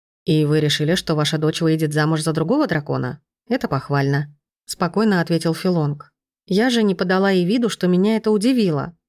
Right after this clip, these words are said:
Но на самом деле, ничего себе новость. Ведь Старсел хотел, чтобы его дочь стала королевой. А тут такие повороты. Хотя погодите.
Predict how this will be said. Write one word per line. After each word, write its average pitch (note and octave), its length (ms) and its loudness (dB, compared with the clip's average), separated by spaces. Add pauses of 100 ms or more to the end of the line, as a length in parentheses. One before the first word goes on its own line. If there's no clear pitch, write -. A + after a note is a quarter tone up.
(180)
Но F#3+ 160 0
на F3 100 2
самом C4 340 0
деле, E3 420 0 (160)
ничего G3+ 380 0
себе A#3+ 240 0
новость. A3 480 0 (280)
Ведь F#3+ 200 -2
Старсел G#3+ 460 -2
хотел, G3 360 -2
чтобы F#3 280 -2
его F3+ 160 2
дочь G#3+ 220 0
стала G3+ 320 0
королевой. G#3 640 -2 (280)
А G3 80 -4
тут A3+ 200 -4
такие G3+ 320 -2
повороты. F#3+ 600 0 (320)
Хотя A#3 300 -2
погодите. A#3 720 0